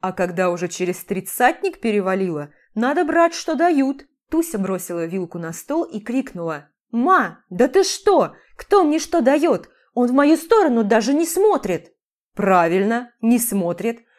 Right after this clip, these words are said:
А чего ему на тебя смотреть, если ты вечно воротишь морду на сторону?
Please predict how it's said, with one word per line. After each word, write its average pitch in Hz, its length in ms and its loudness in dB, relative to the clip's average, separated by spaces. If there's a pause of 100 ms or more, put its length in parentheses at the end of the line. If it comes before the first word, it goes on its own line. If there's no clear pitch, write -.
(200)
А 196 120 -2
чего 294 300 0
ему 214 180 0
на 202 80 -2
тебя 220 260 0
смотреть, 233 640 -2 (180)
если 233 300 0
ты 262 140 0
вечно 214 340 -2
воротишь 208 480 0
морду 247 400 0
на 220 160 0
сторону? 151 640 -6